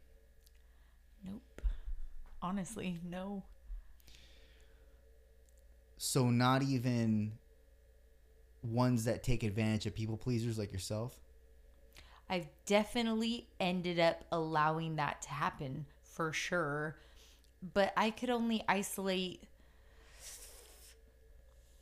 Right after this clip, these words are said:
Speaker 1: I w-, I would isolate specifically two people. And what's interesting is those two people actually have quite a bit in common.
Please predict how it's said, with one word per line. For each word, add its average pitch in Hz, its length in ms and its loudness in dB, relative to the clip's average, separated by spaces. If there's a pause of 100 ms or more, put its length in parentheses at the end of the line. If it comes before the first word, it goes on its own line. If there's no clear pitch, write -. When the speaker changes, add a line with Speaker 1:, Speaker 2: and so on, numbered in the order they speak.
(2250)
Speaker 1:
I 196 80 6
w-, 254 240 0
I 196 100 4
would 226 260 0
isolate 196 540 2 (100)
specifically 202 960 0 (160)
two 202 340 0
people. - 580 -4 (220)
And 202 100 4
what's 240 220 2
interesting 254 680 2
is 277 360 4 (260)
those 196 300 4
two 220 280 -2
people 233 680 0 (760)
actually 196 480 4
have 175 200 0
quite 175 260 0
a 160 40 0
bit 165 160 0
in 165 120 -6
common. 151 420 -4